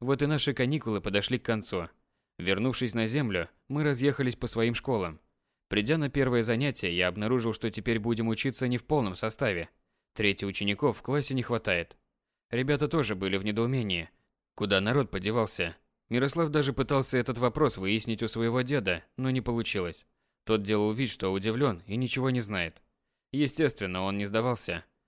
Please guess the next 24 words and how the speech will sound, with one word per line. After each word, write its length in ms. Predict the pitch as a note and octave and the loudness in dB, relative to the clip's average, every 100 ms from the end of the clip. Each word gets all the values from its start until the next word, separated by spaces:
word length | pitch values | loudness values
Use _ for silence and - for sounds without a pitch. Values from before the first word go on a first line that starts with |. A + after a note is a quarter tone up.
| _ | _
Выспрашивал 640 | F#2+ G#2+ - D3+ C#3+ C#3+ C#3 | -2 -2 2 0 2 2 0
преподавателей, 880 | - C3 B2+ C3+ D3 - F#2 E2+ - _ | 0 0 0 2 0 0 -2 -2 -6 _
но 160 | A2 B2+ | -4 -2
те 160 | B2+ E3+ | 0 -2
пожимали 420 | D#3 C3 A#2+ A#2+ | 0 0 0 0
плечами. 600 | B2 B2+ - G2 F2+ E2+ _ _ _ _ _ | 0 -2 0 0 0 -6 _ _ _ _ _
Тогда 280 | F#2+ F#2+ G2+ | -2 0 0
парень 300 | A#2 G#2+ G2+ | 0 0 2
переключился 580 | G#2+ G#2 G#2 C#3 B2 | 0 0 -2 -2 -2
на 100 | B2+ | 0
учеников, 640 | B2 - C3 C3 A2 F2 - _ _ - | 0 0 -4 -2 -2 -4 -8 _ _ -4
как 160 | B2+ | -2
нашего, 400 | A#2 D3 B2 F#2 | 0 0 0 -2
так 240 | E2+ A#2 A2+ | -2 -2 0
и 60 | |
других 340 | A#2+ B2 B2 A#2 | 0 0 0 -2
классов. 420 | D3 B2 - F2 - _ _ _ - | -2 -2 -4 -12 -16 _ _ _ -6
К 60 | |
нему 220 | A#2 E3+ D#3 | -2 0 0
присоединились 680 | D3 C3 C3 C3 C3+ B2 | 0 0 -2 0 0 -2
и 120 | - A#2+ | -2 -4
Михаил 420 | A2+ A#2 A#2+ A#2+ | -2 0 2 0
со 140 | - | -4
Славкой. 540 | B2+ C#3 - A2+ E2+ | -2 -2 0 -4 -4